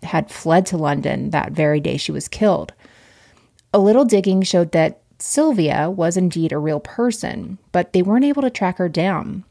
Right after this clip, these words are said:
They continued looking into the alias and found out that Sylvia, or whoever was using her name, flew from London to L A in October of nineteen ninety and then rented a car. But of course, she didn't rent the car under the name Sylvia.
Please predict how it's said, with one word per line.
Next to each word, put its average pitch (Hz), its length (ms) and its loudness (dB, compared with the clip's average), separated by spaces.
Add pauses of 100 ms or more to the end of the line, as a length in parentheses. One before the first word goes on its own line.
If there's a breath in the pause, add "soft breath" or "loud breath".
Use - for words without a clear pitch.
(760 soft breath)
They 202 100 4
continued 226 540 2
looking 220 240 2
into 233 180 2
the 226 220 0
alias 165 480 0
and 170 180 -4
found 175 240 0
out 156 200 2
that - 160 -6
Sylvia, 190 720 2
or 160 320 -4
whoever 165 280 -2
was 185 180 0
using 196 260 0
her 254 120 4
name, 180 360 2 (440 soft breath)
flew 220 220 2
from 196 240 0
London 185 320 0
to 226 200 -2
L 233 200 2
A 165 360 2
in 170 60 -4
October 170 420 -2
of 170 120 -2
nineteen 160 340 -4
ninety 220 540 2 (160)
and 180 160 2
then 156 140 -2
rented 151 260 -2
a - 40 -8
car. - 520 -2 (500 soft breath)
But - 160 -8
of - 140 -14
course, 254 220 0
she - 280 -4
didn't 220 240 2
rent 214 140 2
the 208 80 -2
car 214 360 2
under 185 180 0
the 180 100 0
name 185 180 2
Sylvia. 196 720 0